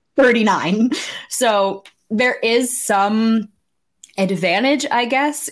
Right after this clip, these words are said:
in the wild cardness of this <laughs> Packers team and this Packers offense. Obviously, as a fan, I think we'd prefer a level of consistency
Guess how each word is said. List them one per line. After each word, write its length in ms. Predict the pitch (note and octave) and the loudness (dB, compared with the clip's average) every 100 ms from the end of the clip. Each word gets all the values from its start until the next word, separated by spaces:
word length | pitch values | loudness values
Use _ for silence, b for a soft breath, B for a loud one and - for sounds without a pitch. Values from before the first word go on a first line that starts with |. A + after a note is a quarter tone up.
| - | -6
in 500 | D#3+ E3+ F#3+ G#3+ A3+ | -4 -2 -2 -4 -2
the 100 | A#3+ | 0
wild 480 | G#3+ G3 A3 A#3 A#3 | 0 0 -2 -4 -6
cardness 760 | A3+ A3+ A3+ A3 A3 C#4 - - | -4 -2 -2 -2 -2 -4 -8 -4
of 360 | E3 E3+ F3 F#3+ | 0 0 -2 -6
this 200 | G3 G3+ | -6 -6
<laughs> 40 | |
Packers 560 | - B3+ A#3+ - C#4 - | -4 -4 -2 -2 -2 -4
team 320 | - G3 A#3 | -4 -4 -4
and 100 | A3 | -6
this 120 | G3+ | -6
Packers 420 | G3+ D#3 - F3+ - | -6 -6 -4 -6 -4
offense. 480 | B2 F#3 G#3 A3+ B3+ B B B | -6 -2 -2 -2 -4 B B B
Obviously, 420 | E3+ E3+ F#3 F3 | -4 -2 -4 -2
as 80 | D#3+ | -2
a 80 | E3+ | -4
fan, 300 | E3+ D3 D#3+ | -4 -4 -2
I 80 | F#3+ | -4
think 220 | D#3+ D#3 | -4 -4
we'd 180 | D3+ - | -6 -6
prefer 560 | D#3+ - D3 C#3+ D#3+ - - | -10 -4 0 0 -2 -10 -8
a 60 | |
level 320 | E3+ D3+ D3+ C#3+ | -4 -2 0 -2
of 140 | C#3+ | -4
consistency 1080 | - D#3 - D#3 - G#3+ G#3+ B3+ C4+ D4 | -8 -6 -4 -4 -2 -2 0 0 0 0